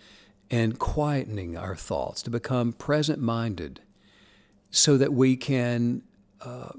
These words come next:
look within to find the genius of our purpose in life. And again, just not, not to identify with forms by becoming observer of those thoughts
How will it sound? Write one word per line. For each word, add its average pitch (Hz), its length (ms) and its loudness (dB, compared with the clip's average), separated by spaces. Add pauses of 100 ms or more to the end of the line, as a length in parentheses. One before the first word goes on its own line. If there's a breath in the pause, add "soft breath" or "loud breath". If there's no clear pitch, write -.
(720)
look 151 340 2
within 135 500 8
to 117 100 -2
find 117 520 0
the 110 180 -2
genius 131 500 2
of 131 120 0
our 123 180 -2
purpose - 500 -2
in 87 160 -6
life. 78 300 -10
And 113 160 -2
again, 113 380 -4
just - 220 -4
not, 131 300 -6
not 135 280 -2
to 165 120 2
identify 123 500 0
with 117 140 -2
forms 101 380 -2
by 104 160 -2
becoming 117 460 -2
observer 120 640 2
of 92 160 -6
those 104 220 2
thoughts 95 460 -2